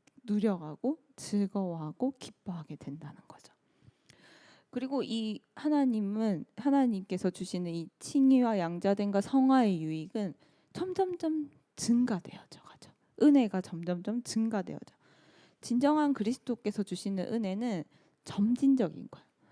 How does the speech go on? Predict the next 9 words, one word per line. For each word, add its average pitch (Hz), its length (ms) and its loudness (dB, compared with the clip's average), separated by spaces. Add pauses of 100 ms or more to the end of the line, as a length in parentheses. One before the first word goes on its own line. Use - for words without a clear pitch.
(300)
점점점점 220 920 -2
증가되어지게 220 880 -4
돼 - 120 -20
있어요. - 320 -20 (1500)
그래서 190 300 2 (260)
믿음, 202 540 2 (380)
그래서 214 320 0
믿음에서 226 1000 0
믿음으로 208 600 4